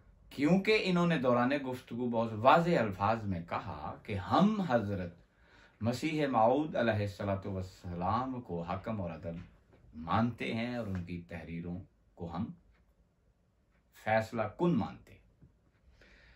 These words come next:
لہذا ان کی اس غلطی کو واضح کرنے کے لیے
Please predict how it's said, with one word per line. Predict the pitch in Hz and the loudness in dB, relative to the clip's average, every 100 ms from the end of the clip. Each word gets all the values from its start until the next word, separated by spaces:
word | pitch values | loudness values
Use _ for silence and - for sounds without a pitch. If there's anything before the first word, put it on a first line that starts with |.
| _ - | _ -4
لہذا | 117 127 147 160 | -2 2 4 4
ان | 208 165 156 | 2 -2 -6
کی | 147 156 151 | -6 -6 -4
اس | 139 117 | -6 -6
غلطی | 98 92 104 143 170 - 190 190 | -6 -4 0 -2 -2 -8 -8 -8
کو | - 135 104 | -8 -6 -4
واضح | 92 98 113 123 - | 0 0 -2 -6 -8
کرنے | 123 107 90 | -6 -4 -6
کے | 87 123 | -6 -6
لیے | 165 95 80 78 82 78 | -4 -6 -6 -8 -10 -12